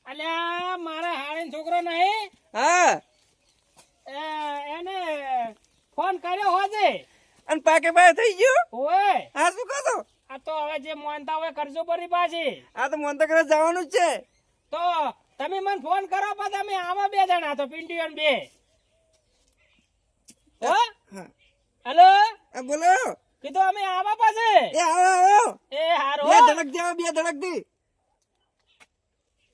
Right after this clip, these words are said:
Speaker 2: અવાજ નહીં આવતો.
Speaker 1: હેલો?
Speaker 2: અવાજ નહીં આવતો.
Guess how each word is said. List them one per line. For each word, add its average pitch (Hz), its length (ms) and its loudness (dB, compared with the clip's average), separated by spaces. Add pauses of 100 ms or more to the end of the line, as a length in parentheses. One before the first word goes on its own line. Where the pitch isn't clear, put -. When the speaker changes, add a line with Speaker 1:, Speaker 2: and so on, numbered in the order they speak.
(260)
Speaker 2:
અવાજ 302 260 2
નહીં 339 140 4
આવતો. 349 300 4 (100)
Speaker 1:
હેલો? 330 240 -2 (380)
Speaker 2:
અવાજ 302 260 2
નહીં 339 180 0
આવતો. 349 280 0